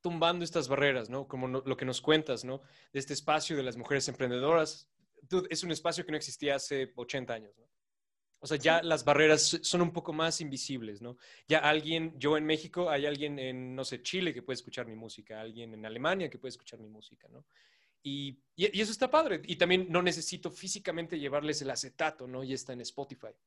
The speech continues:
Speaker 1: Alguien que quiera ver a la tatuadora de libros puede meterse a tu Instagram en cualquier parte del mundo y, y, y encontrarse con tu arte, ¿no?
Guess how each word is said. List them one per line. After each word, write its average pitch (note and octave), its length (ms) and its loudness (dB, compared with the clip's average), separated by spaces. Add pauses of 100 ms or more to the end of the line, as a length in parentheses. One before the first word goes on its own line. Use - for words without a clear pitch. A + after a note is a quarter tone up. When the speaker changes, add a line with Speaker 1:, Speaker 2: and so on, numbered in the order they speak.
(640)
Speaker 1:
Alguien D3+ 240 6
que B2+ 100 -6
quiera D3 200 8
ver C3+ 240 2 (240)
a C3 80 -4
la A#2+ 120 -4
tatuadora C3 400 -2
de B2 100 -2
libros D3+ 360 2
puede D3+ 160 2
meterse C#3 380 -4
a - 40 -8
tu - 80 -10
Instagram C3 480 -4 (300)
en C3+ 100 -8
cualquier C#3+ 360 -2
parte D#3 240 2
del C#3 80 -2
mundo C3+ 260 -2
y, A#2 80 -2
y, G#2+ 380 -16
y A#2 100 -10
encontrarse C#3+ 420 0
con A2 140 -10
tu G#2 80 -8
arte, F#2+ 240 -12
¿no? A2+ 160 -16